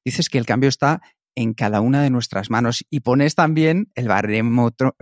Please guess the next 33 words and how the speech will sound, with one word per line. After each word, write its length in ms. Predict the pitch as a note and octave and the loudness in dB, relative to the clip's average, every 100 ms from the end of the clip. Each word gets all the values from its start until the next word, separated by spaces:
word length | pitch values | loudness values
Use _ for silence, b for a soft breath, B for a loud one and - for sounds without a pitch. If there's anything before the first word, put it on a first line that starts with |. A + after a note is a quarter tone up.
| C3+ | -4
perdón, 260 | A2+ B2+ | 0 2
el 120 | G#2 | 0
barómetro 440 | F#2+ G2 A2+ A#2+ A#2 | 0 0 0 0 0
moma 320 | A#2+ C3+ D#3+ B B | 2 2 0 B B
para 180 | - A#2+ | -4 -2
que 80 | A#2 | -2
lo 100 | G#2+ | -2
podamos 480 | G#2+ G2+ G#2+ A#2 - | 0 2 2 0 0
utilizar, 440 | C#3+ G#2 - A#2 | -2 -4 -2 -2
que 80 | A#2 | -2
es 80 | - | -2
una 100 | B2 | 0
herramienta 380 | A#2 A2+ A#2 D#3 | 0 0 0 0
para 140 | D3 | 0
ayudarnos 520 | A2+ G#2 G#2+ C3+ - _ _ - | 0 0 0 0 -4 _ _ -8
en 180 | A2 | -4
este 420 | A#2 A#2 - A2+ - | -4 -6 -6 -6 -4
camino. 440 | E2 G#2+ D#3 G#2+ B B B B _ | -2 0 0 -2 B B B B _
¿Cómo 260 | - C#3 F3 | -2 2 2
surgió 360 | - C#3+ D#3+ | 2 0 2
esa 160 | D3 D#3 | 2 4
maravillosa 520 | C#3+ B2+ B2 B2+ C3 | 2 2 2 2 2
idea 200 | A#2 B2 | 0 2
y 100 | B2 | 2
cuál 340 | A2 - C3+ C3+ | 0 2 4 4
es 160 | C3 | 2
la 120 | B2 | 2
mejor 320 | A#2 A#2+ C3 A#2 | 0 0 -2 0
manera 360 | A2+ A#2 A2+ | 0 2 0
de 200 | A2 A2+ | 0 -4
ponerla 480 | - B2 A#2+ B2 A2+ | 0 0 2 0 0
en 100 | G#2+ | -2
práctica 600 | A2 A2+ - - G#2+ G#2 | -2 -4 -8 -2 -2 -2